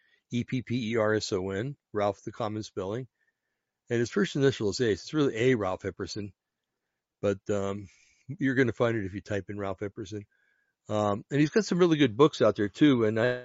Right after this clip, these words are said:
I usually don't endorse books for people. I try not to anyway. Now, when you endorse, you actually start a contract with people. But, you know, Ralph's a nice guy, and, um,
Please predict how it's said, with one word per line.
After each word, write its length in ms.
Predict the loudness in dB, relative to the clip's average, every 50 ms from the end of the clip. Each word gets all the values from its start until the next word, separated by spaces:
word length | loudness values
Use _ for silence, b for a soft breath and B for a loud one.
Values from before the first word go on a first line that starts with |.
| -2 0
I 220 | 0 0 0 -2 -6
usually 260 | -4 -4 -2 -2 0 0
don't 180 | 0 2 0
endorse 380 | 0 -2 -2 -2 -2 -2 -4 -6 -14 _ _ _
books 200 | -4 -4 -4 -4
for 140 | -8 -10 -10
people. 460 | -8 -6 -6 -6 -4 -4 -4 -6 -6 b b b b b b b b -10
I 60 | -6
try 200 | -2 0 0 0
not 180 | 0 -4 -6
to 140 | -6 -6 -6
anyway. 380 | -4 -4 -6 -6 -6 -6 -8 -8 -12 _ _ _ _ _ _ _ _ _ _ _ _ _
Now, 120 | -2 0 0
when 100 | 2 2
you 100 | 0 -2
endorse, 420 | 0 2 2 4 4 4 2 2
you 100 | 0 0
actually 300 | 0 0 -2 -8 -14 -16
start 380 | -18 -8 -6 -6 -4 -4 -6 -6
a 40 | -8
contract 600 | -8 -6 -6 -4 -4 -4 -6 -8 -8 -10 -10 -12
with 120 | -14 -10
people. 240 | -10 -10 -8 -8 -6
But, 180 | -6 -6 -6 -4
you 80 | -4
know, 80 | -4 -2
Ralph's 260 | -4 -4 -6 -6 -8
a 40 | -8
nice 200 | -8 -8 -8 -8
guy, 280 | -8 -8 -6 -4 -4
and, 160 | -6 -6 -8 -10 _ _ _ _ _ _ _ _ _ _ _ _ _
um, 380 | -8 -6 -4 -4 -4 -4 -6